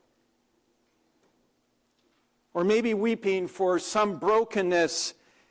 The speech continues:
in our own soul or in our circle of relationships in our lives. All week, I've been pondering the mystery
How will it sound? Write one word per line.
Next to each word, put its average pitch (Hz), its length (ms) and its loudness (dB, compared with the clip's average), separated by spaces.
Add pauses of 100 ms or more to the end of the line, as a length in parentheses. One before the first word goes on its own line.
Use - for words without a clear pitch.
(120)
in 202 120 0
our 190 220 4
own 208 340 2
soul 202 880 0 (840)
or 180 160 -2
in 185 140 0
our 175 200 4
circle 196 600 0
of 156 120 -4
relationships 156 920 -4
in 131 80 -10
our 127 140 -4
lives. 110 580 -6 (2500)
All 294 300 4
week, 302 580 0 (800)
I've 226 200 0
been 240 200 0
pondering 262 720 2
the 220 80 2
mystery 170 840 2